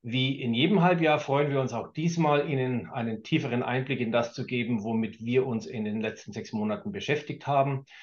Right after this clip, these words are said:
und Ihnen die neuesten Entwicklungen und Verbesserungen unseres Produktes oder besser gesagt unserer Produkte zu zeigen. Doch, äh, bevor wir loslegen, möchte ich mich kurz vorstellen.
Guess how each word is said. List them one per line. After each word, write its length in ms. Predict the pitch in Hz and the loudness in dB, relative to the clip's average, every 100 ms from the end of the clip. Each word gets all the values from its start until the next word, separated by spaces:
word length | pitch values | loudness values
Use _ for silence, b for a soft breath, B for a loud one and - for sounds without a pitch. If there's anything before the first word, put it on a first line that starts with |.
| B B - | B B -4
und 140 | 120 | 0
Ihnen 180 | 120 117 | 2 2
die 80 | 110 | 2
neuesten 400 | 113 123 - 113 | 4 2 0 -4
Entwicklungen 480 | 104 131 139 120 | -2 0 2 4
und 140 | 117 104 | 2 0
Verbesserungen 580 | 104 110 120 113 107 113 | -2 -2 0 -2 -2 -2
unseres 340 | 110 104 - | -6 -12 -8
Produktes 500 | 110 117 120 117 104 | -4 -2 -2 -4 -6
oder 380 | 104 95 92 - - | -6 -4 -4 -6 -6
besser 220 | 95 107 | -4 -4
gesagt 480 | 98 110 101 - - | -2 -2 -2 -6 -6
unserer 340 | 104 104 95 | -4 -4 -6
Produkte 800 | - 98 101 95 - - 135 135 B B B B | -6 -8 -8 -10 -2 2 2 0 B B B B
zu 160 | - 101 | -14 -6
zeigen. 480 | 92 71 - 69 - _ B B B - | -6 -6 -10 -14 -18 _ B B B 2
Doch, 160 | 131 170 | 4 4
äh, 180 | 139 120 | 2 2
bevor 260 | 127 151 | 2 4
wir 80 | 127 | 4
loslegen, 540 | 120 160 165 156 151 139 | 4 2 2 0 2 0
möchte 220 | 131 131 | -2 -4
ich 60 | |
mich 140 | 117 101 | -8 -8
kurz 220 | - - | -10 -10
vorstellen. 880 | - 160 190 - 180 175 170 170 | 0 4 4 4 4 6 4 2